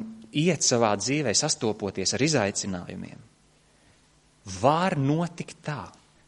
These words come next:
ka uz kādu brīdi pat notiek kaut kas citādāk vai nedaudz pretēji, nekā es tieši izlasīju, nekā Dievs bija apsolījis tieši tā.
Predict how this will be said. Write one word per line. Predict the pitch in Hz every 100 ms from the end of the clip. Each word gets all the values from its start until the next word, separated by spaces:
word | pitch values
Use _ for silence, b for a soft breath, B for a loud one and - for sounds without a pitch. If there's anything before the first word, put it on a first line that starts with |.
| _ -
ka | 156
uz | 135 -
kādu | - 190 202 190 127 117
brīdi | 135 165 226 254 214 - - - b b b b b b
pat | - -
notiek | 175 220 220 120 -
kaut | 185 180
kas | 120 -
citādāk | - 165 220 220 156 104 95 92 -
vai | 117 120
nedaudz | 135 190 233 190 123 -
pretēji, | - 185 247 233 170 113 B
nekā | - 180 180 143
es | 143 135 - -
tieši | 220 285 196 - 208
izlasīju, | 247 165 - 143
nekā | 226 233 170
Dievs | 147 240 208
bija | 165 156 - 208
apsolījis | - - 151 123 120 -
tieši | - 220 165 - - -
tā. | 208 247